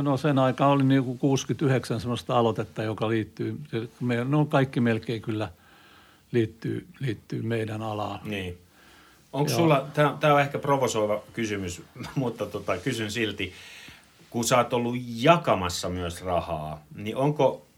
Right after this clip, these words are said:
Speaker 2: ja me kaikki tiedetään, varsinkin Jukka ja minä, että klassinen musiikki saa paljon enemmän. Ja me täällä kevyellä puolella, eihän me edes unelmoida siitä, että meillä olisi, eh, joka torstai ja perjantai i-, isossa konsertti-, ta-,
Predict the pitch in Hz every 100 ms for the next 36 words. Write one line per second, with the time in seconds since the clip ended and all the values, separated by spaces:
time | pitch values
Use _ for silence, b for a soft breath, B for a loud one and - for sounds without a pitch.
0 | - 113 123 143 147 139 - 110 104 98
1 | 90 87 90 87 90 110 107 107 90 95
2 | 98 101 95 87 90 87 87 85 87 98
3 | 107 104 107 92 87 82 87 82 - 87
4 | - - - 110 101 95 92 90 87 85
5 | 85 95 98 139 175 180 B B B 101
6 | 113 131 120 110 101 135 147 120 107 107
7 | 101 98 104 - 123 117 117 120 120 127
8 | 120 110 131 127 110 101 95 87 - 90
9 | 90 87 92 90 87 87 - B B B
10 | - - - 135 101 98 107 113 107 101
11 | - - 90 87 95 87 87 87 85 87
12 | 90 113 - - 107 98 87 90 98 98
13 | 90 85 90 87 - -